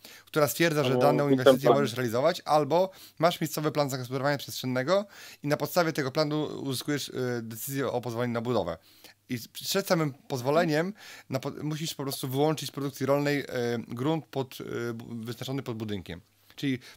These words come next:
Speaker 1: pod kostką i pod, e, na przykład, nie wiem, jakąś infrastrukturą, którą masz i pod budynkiem.
Speaker 2: Aha, w ten sposób. E, dobra, a
Speaker 1: A co
Speaker 2: mogę
Speaker 1: za,
Speaker 2: jeszcze
Speaker 1: za,
Speaker 2: jedno?
Speaker 1: za inwestycja jest, powiedz mi?
Speaker 2: E, znaczy, tak pytam właśnie hipotetycznie,
Speaker 1: Mhm.
Speaker 2: e, bo też, e,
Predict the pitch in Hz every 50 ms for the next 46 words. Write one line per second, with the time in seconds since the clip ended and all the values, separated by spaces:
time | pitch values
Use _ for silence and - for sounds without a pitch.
0 | _ _ - 156 151 - - 160 160 - - 147 139 - 131 123 - 123 117 117
1 | - - - 123 120 117 117 113 113 113 107 104 107 - - 113 107 110 104 98
2 | 98 92 92 113 117 113 - 113 110 110 - - - - - 117 117 160 160 147
3 | 131 139 135 135 135 127 127 120 - - - - - - - _ - - 120 107
4 | 120 117 113 110 104 107 95 98 90 82 - 85 85 - _ _ _ _ _ _
5 | _ _ _ _ _ _ _ _ _ _ _ _ _ _ _ _ _ _ _ _
6 | _ _ _ _ - 143 139 - - - 95 95 - - - 120 107 - - -
7 | - 101 - - 214 - - - - - - - - - _ 127 127 123 123 123
8 | 127 131 131 135 143 131 - - - 120 135 147 156 160 160 160 175 170 165 160
9 | 151 - 165 165 180 190 190 147 139 - 143 143 135 127 127 - - - - 113
10 | 110 135 - - 117 117 120 - - 123 139 151 _ _ _ _ - _ _ _
11 | - _ _ _ _ _ - - _ - - 151 165 175 185 196 208 220 226 -
12 | - - 220 214 214 208 208 - 214 202 - 196 180 185 - 185 180 175 - 185
13 | - 170 - - - - - 151 160 185 190 - 92 113 127 139 143 143 151 151
14 | 147 151 160 156 - 175 165 - - - -